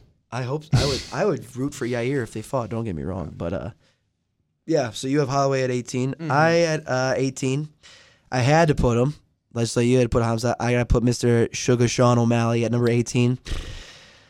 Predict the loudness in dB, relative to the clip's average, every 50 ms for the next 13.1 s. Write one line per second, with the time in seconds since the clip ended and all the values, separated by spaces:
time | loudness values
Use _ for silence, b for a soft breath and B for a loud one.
0 | B B B B _ _ _ _ -4 2 4 4 6 6 6 6 6 6 6 6
1 | 6 6 4 4 2 2 4 6 8 8 8 8 8 6 2 0 2 2 4 4
2 | 6 6 6 6 6 4 4 2 0 2 2 2 4 6 6 6 6 6 6 4
3 | 2 2 2 2 2 0 0 0 0 2 2 0 0 -2 -2 0 0 0 0 0
4 | -2 0 2 2 2 4 4 4 4 2 2 2 4 4 6 6 6 6 6 6
5 | 6 4 4 4 2 2 2 4 2 2 2 2 0 0 0 0 0 0 0 -2
6 | 0 0 0 0 0 -2 -4 -4 -6 -6 -6 -6 -8 -10 -10 -6 -6 -6 -6 -8
7 | -8 -2 2 4 4 4 4 4 4 6 6 6 4 2 0 _ _ -2 0 2
8 | 4 4 4 2 2 2 2 2 2 4 2 2 4 4 6 6 6 6 4 4
9 | 4 4 2 2 0 0 2 2 2 2 2 2 0 0 0 0 0 0 0 -2
10 | -2 -6 -6 -4 -4 -4 -4 -4 -6 -6 -8 -10 -10 -8 -6 -4 -4 -2 -4 -4
11 | -4 -6 -6 -4 -2 -2 -2 -2 -6 -8 -4 -4 -4 -2 -2 -4 -4 -4 -4 -6
12 | -8 -8 -6 -6 -6 -6 -6 -8 -8 -8 -8 -8 -8 -10 -10 -10 -12 -12 -12 -12
13 | -14 -16